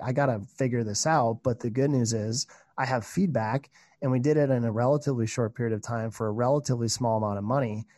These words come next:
and we can change things. And so for, for this client in particular,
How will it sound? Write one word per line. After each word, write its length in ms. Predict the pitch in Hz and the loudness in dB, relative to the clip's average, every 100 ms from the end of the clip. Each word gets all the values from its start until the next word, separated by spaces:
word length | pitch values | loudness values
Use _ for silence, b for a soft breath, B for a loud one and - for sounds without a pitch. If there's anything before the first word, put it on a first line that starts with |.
| b b b - | b b b -4
and 100 | 123 | 0
we 100 | 139 | 0
can 260 | 143 117 - | 0 -2 -4
change 420 | - 165 202 - | -4 -4 -4 -6
things. 440 | - 147 139 - b b b b - | -10 -14 -14 -14 b b b b -8
And 120 | 143 | -4
so 200 | - 139 | 2 2
for, 340 | 123 135 120 113 - | 2 0 0 -2 -8
for 140 | - 127 | -4 0
this 160 | 156 - | 0 0
client 320 | 156 135 123 | 0 2 2
in 100 | 107 | 0
particular, 720 | - 110 180 180 123 107 110 | -2 -2 -4 0 0 0 -4